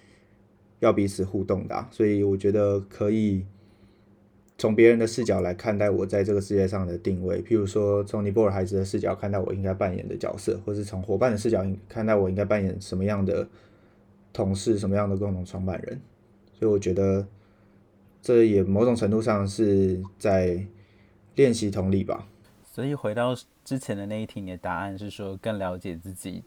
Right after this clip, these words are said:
Speaker 2: 定位的大人，然后再延伸说就是更了解你，你对自己的期待其实背后可能是什么，然后就是其他人跟你的互动从不同的视角。
Speaker 1: 对。
Speaker 2: 你觉得你现在做得怎么样啊？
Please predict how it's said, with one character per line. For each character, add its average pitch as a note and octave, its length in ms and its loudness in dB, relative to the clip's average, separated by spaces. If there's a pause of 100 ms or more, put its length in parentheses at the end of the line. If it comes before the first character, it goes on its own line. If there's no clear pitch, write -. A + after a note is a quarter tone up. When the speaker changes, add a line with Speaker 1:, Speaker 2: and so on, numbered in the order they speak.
(160)
Speaker 2:
定 G2+ 160 -10
位 G2 100 -6
的 E2+ 100 -4
大 F2 260 -4
人， - 280 -10
然 F2 80 -12
后 F#2 100 -8
再 A2 140 -2
延 F2 220 -8
伸 F#2 260 -10
说 F#2+ 180 -10
就 F2+ 120 -10
是 F#2+ 140 -10 (260)
更 A#2 160 -2
了 F#2 240 -6
解 F2 520 -10
你， F2+ 160 -14 (280)
你 G#2 160 -10
对 A2+ 180 -2
自 G#2+ 140 -6
己 G2 120 -10
的 E2+ 160 -6
期 - 280 -12
待 G#2+ 180 -2
其 F#2+ 80 -12
实 F#2+ 120 -6
背 G2 180 -4
后 G2 160 -8
可 F#2 160 -12
能 F2 120 -12
是 G2 120 -10
什 - 180 -10
么， - 180 -12 (380)
然 F2 100 -8
后 G#2+ 160 -4
就 G2 80 -10
是 G2+ 220 -10
其 A2 200 -12
他 G#2+ 200 -2
人 G2 220 -6
跟 G2+ 120 -8
你 G2 120 -10
的 F2 100 -8
互 F#2+ 260 -12
动 F#2+ 240 -8
从 F2 220 -12
不 G#2 80 -10
同 G2 160 -10
的 F2+ 80 -14
视 F#2 240 -14
角。 - 260 -10 (280)
Speaker 1:
对。 G#2 260 8 (220)
Speaker 2:
你 A#2+ 80 -6
觉 A#2 80 0
得 F3 80 2
你 C#3 40 0
现 C#3+ 80 -2
在 B2+ 80 2
做 B2 140 0
得 G#2 60 2
怎 F2+ 80 -8
么 F2 60 -8
样 F2+ 180 -6
啊？ A2 160 -12